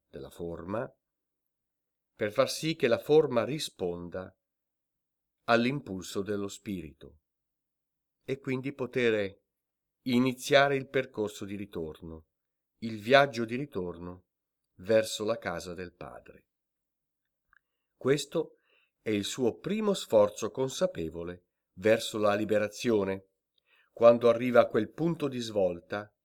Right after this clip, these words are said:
in cui compie la scelta,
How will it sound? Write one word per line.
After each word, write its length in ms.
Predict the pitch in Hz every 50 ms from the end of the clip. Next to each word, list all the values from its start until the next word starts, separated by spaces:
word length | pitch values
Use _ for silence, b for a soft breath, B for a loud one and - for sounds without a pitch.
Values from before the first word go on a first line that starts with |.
| _ _ -
in 260 | 110 110 107 101 -
cui 480 | - - 135 131 123 113 101 92 - _ _ _ _ _ _ _ _ _ _ _
compie 760 | - - 143 151 175 185 180 - - 175 175 175 180 - _ _ _ -
la 160 | 123 120 123
scelta, 640 | 120 - - - - - _ _ - - - -